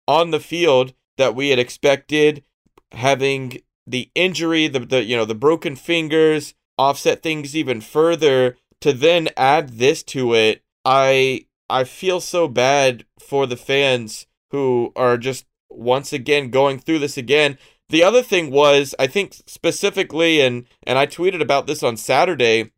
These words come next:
I felt so bad for Braves players who on Saturday were essentially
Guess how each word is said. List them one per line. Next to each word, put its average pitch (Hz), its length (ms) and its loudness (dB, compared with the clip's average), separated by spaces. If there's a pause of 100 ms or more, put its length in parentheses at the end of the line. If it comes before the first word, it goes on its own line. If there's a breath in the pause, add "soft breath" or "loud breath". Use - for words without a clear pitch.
(380)
I 170 160 2
felt 220 260 -2
so 175 240 2
bad 139 480 2 (320)
for 139 140 -2
Braves 135 460 0
players 139 840 0 (220)
who 123 340 2
on 123 220 -2
Saturday 123 840 0 (220)
were 127 440 4
essentially 143 1080 -2